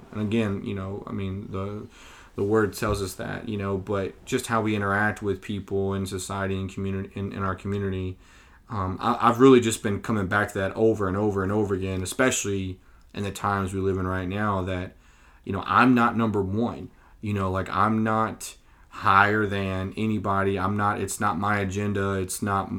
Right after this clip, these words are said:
you know, I'm not the one that sets the, uh, the rules. I don't, my opinion is not the highest, you know, and so on and so on. Um, but at the same time, I shouldn't necessarily look to other people, um, to feel as if,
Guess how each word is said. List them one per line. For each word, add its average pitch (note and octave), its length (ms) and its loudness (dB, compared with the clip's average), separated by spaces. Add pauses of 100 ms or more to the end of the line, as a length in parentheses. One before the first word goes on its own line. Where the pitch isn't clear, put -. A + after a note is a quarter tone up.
(140)
you G2+ 120 -4
know, F#2 140 -2
I'm G2 220 -2
not G2 200 0
the G2+ 60 -6
one G2 180 -2
that F#2+ 120 -8
sets - 340 -4
the, F#2 320 -4 (540)
uh, F#2+ 420 -6
the G2 140 -4
rules. G#2+ 420 0
I G2 80 0
don't, G#2+ 180 -2
my G2 180 0
opinion G2+ 380 -2
is F#2+ 120 -2
not G2 160 -2
the F#2+ 120 -6
highest, G2 480 -2
you F#2+ 60 -2
know, F#2 180 -2
and F#2+ 100 -4
so G2 240 -2
on F#2+ 100 -2
and F#2 80 -4
so G2 240 -4
on. F#2 280 -4 (500)
Um, F#2 440 -4
but G2+ 120 -2
at F#2 80 -4
the F#2 60 -8
same A#2+ 320 2
time, F#2 580 -2
I F#2 120 -2
shouldn't G2 440 -2
necessarily F#2+ 380 -2
look F#2+ 220 -4
to - 100 -12
other G2+ 180 -4
people, G#2 760 -8 (460)
um, F#2 600 -2 (300)
to G2+ 100 -6
feel G2+ 340 0
as G2 160 0
if, G2+ 340 -2